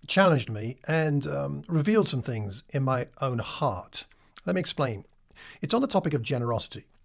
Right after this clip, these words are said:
Last Sunday for the Watford Church of Christ, I taught from Ma-, Mark chapter fourteen, where the woman pours the expensive perfume on Jesus. People rebuke her, but Jesus says she's done a beautiful thing. It's wonderful.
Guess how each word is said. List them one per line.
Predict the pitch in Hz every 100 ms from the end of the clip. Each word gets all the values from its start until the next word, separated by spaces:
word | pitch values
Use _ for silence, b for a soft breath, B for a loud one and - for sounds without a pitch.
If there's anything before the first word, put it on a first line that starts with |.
| _ _ _ -
Last | 165 196
Sunday | 190 170 156
for | 143
the |
Watford | 139 143
Church | - 127
of | -
Christ, | 135 120 -
I | 120
taught | - 123 110
from | 120
Ma-, | 120 127 -
Mark | 139 131 123
chapter | - -
fourteen, | - - 185 185 165
where | 127 131
the | 120
woman | 117 156 143
pours | 147 139 -
the | 104
expensive | - - 190 165 120
perfume | - 170 160 123
on | 113
Jesus. | 147 151 131 - B B B
People | 196 160
rebuke | 135 127 175 170
her, | 127 - B -
but | 139
Jesus | 170 156 151
says | 151
she's | 151 127
done | 139
a | 123
beautiful | 117 165 170 -
thing. | - 120 98
It's | 127 135
wonderful. | 147 147 120 110 101